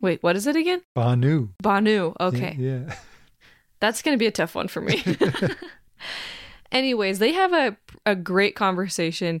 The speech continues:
Speaker 1: It seems like they might work well together, although all three of them basically have different opinions. They seem to be communicating it really well, and Banu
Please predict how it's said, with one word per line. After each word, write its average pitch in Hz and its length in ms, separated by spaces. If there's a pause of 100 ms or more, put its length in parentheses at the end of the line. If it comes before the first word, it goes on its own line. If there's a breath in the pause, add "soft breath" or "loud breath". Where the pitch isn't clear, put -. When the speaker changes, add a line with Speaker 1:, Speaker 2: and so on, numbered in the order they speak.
(100)
Speaker 1:
It 190 160
seems 262 200
like 294 120
they 220 100
might 208 240
work 185 220
well 170 160
together, 170 440 (120)
although 208 680
all 190 160
three 190 180
of 180 60
them 185 120
basically 175 420
have 170 280
different 170 300
opinions. 180 640 (100)
They 190 140
seem 202 220
to 208 60
be 190 80
communicating 185 580
it - 60
really 175 200
well, 170 260
and 175 260
Banu 180 580